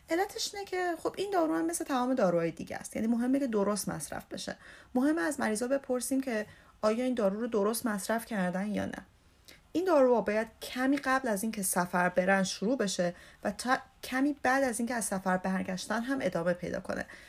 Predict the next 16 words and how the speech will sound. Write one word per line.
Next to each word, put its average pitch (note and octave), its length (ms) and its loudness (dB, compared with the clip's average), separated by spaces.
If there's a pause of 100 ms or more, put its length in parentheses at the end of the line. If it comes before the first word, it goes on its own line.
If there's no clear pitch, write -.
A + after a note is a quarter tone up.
(200)
و D4+ 160 4
معمولاً D4+ 640 2
مریضا B3 460 0
یا A3 200 -2
یادشون C4 480 0
میره F3+ 180 0
قبل E3+ 280 0
از F3 100 2
سفر - 440 0
استفاده F#3 580 0
بکنن F3+ 360 -2 (320)
یا D4 80 6
بلافاصله D4 600 2
بعد A#3 140 0
از G3 180 -2
برگشت G3 500 0